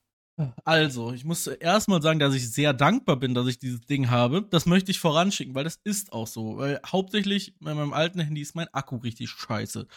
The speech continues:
Und das ist alt und das ist, ist halt so. So, jetzt mein, ich kann schon mal meinen Plan für die Zukunft sagen, ich möchte da den Akku wechseln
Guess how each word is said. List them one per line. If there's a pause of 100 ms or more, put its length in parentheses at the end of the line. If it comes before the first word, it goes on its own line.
(120)
Und
das
ist
alt
und
das
ist, (220)
ist
halt
so. (400)
So, (220)
jetzt
mein, (160)
ich
kann
schon
mal
meinen (120)
Plan
für
die
Zukunft
sagen,
ich
möchte
da
den
Akku
wechseln